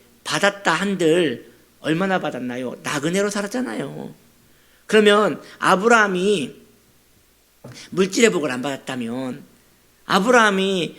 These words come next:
뭔가 이렇게 구약의 형통함을 누렸습니까? 아,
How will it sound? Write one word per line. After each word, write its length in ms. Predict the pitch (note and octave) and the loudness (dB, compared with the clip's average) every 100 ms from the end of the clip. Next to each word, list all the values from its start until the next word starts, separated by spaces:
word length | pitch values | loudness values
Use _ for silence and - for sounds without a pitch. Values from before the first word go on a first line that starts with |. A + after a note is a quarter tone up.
| - | -4
뭔가 260 | G#3+ A#3+ A#3+ | 4 6 6
이렇게 160 | G#3+ | 2
구약의 440 | F#3 F#3+ A3+ B3+ A3+ | -2 2 4 4 0
형통함을 520 | C4 C#4 D4 C4+ G#3+ | 0 2 4 4 4
누렸습니까? 760 | F#3+ G#3+ G#3 G3 F#3+ A3+ D4+ - _ _ _ _ _ _ _ _ _ _ _ - | 4 4 4 -4 2 2 2 -16 _ _ _ _ _ _ _ _ _ _ _ -18
아, 640 | B2 B2+ A#2+ A2+ A2 A2 | -14 -12 -12 -14 -16 -20